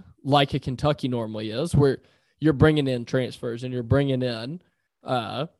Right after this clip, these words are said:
these big time freshmen, you typically don't have that guy that's been your rock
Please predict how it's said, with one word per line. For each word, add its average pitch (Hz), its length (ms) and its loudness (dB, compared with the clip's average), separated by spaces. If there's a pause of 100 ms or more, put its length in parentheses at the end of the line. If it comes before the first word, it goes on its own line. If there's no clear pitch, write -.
(440)
these 139 180 -2
big 139 260 2
time 135 240 -4
freshmen, 131 460 -2
you 123 100 -4
typically 156 460 0
don't 139 300 0
have 135 260 -4
that 123 240 -4
guy 127 440 -4 (320)
that's 151 180 2
been 139 240 4
your 131 140 -2
rock 127 460 -4